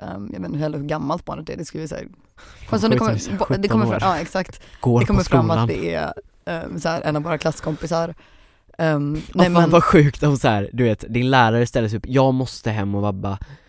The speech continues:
Speaker 2: eh,
Speaker 1: Ja.
Speaker 2: för min hamster har dött, eh, och min dotter är jätteledsen."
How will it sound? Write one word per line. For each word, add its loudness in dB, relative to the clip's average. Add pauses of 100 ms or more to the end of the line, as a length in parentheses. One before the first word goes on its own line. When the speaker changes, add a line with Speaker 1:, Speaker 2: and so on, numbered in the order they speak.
(260)
Speaker 2:
eh, -2 (180)
Speaker 1:
Ja. -4
Speaker 2:
för -2
min -6
hamster -8
har -8
dött, -14 (320)
eh, -4
och -12
min -6
dotter -6
är -4
jätteledsen." -10